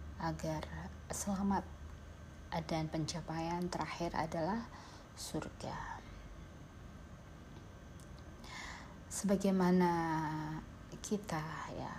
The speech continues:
sebagai manusia diberikan tugas yang sama, yaitu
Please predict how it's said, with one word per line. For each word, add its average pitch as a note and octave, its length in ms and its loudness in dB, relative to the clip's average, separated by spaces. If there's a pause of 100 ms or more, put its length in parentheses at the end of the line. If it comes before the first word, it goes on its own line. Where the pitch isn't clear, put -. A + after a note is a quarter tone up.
sebagai D#3 400 -2
manusia D#3+ 640 -2 (1300)
diberikan D#3+ 640 -2
tugas - 560 -6
yang C3 240 -2
sama, F3+ 480 2 (160)
yaitu D3+ 480 2